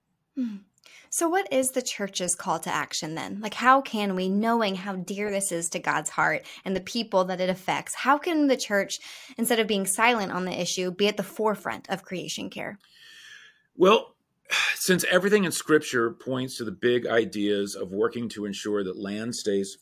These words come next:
Speaker 2: fertile and well for every generation, to prevent the extinction of animals, and to protect ecosystems, the target on the wall is clear. Work toward that.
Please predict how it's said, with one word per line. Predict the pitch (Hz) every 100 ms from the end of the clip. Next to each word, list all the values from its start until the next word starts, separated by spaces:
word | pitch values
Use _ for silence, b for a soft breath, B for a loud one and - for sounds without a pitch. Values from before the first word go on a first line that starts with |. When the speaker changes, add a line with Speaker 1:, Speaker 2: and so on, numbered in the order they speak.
| _
Speaker 2:
fertile | - 104 101 98 92
and | 98 95
well | 92 92
for | 101 101
every | 98
generation, | 98 104 98 80 92 98 _ b b b b b
to | 107
prevent | 110 92 104 120 104
the | 117
extinction | 113 - 117 120
of | 127
animals, | 101 92 92 107 - _ _ _
and | 104 104 104 101 101
to | 101
protect | 104 101 110 -
ecosystems, | 127 120 117 - 95 87 92 113 - _ _ _ _
the | 113
target | 110 135 143 131
on | 113
the |
wall | 107 127
is | -
clear. | - - - _ _ _ _ _ _ _
Work | 107 180
toward | - 196 107
that. | 78